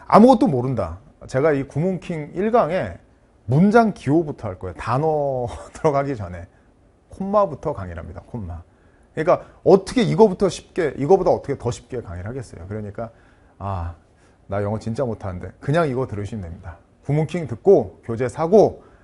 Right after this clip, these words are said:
예습하고 그리고 복습하면서 이렇게 하시면 되고, 어, 예습에 대한 구체적 방법이나, 어, 복습에 대한 구체적 방법은 아마 강의를 일 강, 이 강 들으시면 "아, 이렇게 해야 되겠네." 하고 스스로 깨닫게 제가 강의를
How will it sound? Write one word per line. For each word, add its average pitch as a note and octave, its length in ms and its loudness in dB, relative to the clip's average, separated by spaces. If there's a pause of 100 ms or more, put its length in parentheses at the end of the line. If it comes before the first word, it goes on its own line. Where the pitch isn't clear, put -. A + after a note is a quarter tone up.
(120)
예습하고 E3 800 4 (240)
그리고 G#2+ 200 -8
복습하면서 F3+ 920 4 (140)
이렇게 G2+ 200 -10
하시면 C#3 300 -10
되고, G#2 420 -6 (480)
어, G#2+ 180 -2
예습에 G#3 640 6
대한 F#3 320 4
구체적 D3+ 600 -4 (140)
방법이나, A2+ 720 -6 (180)
어, F#2+ 200 -14
복습에 G3+ 540 2
대한 E3 300 0
구체적 B2 400 -8
방법은 F#2+ 640 -8 (320)
아마 C3 220 -4
강의를 A2+ 380 -6
일 E3+ 160 -2
강, F#3+ 180 0
이 C#3 60 -8
강 C#3+ 180 -6
들으시면 G#2 640 -8 (520)
"아, E2+ 360 -8
이렇게 B2+ 320 -8
해야 C#3 80 -6
되겠네." G#2+ 260 -8
하고 F2+ 160 -10
스스로 F#3+ 440 -4
깨닫게 E3 840 0
제가 G2+ 220 -8
강의를 F#2+ 460 -10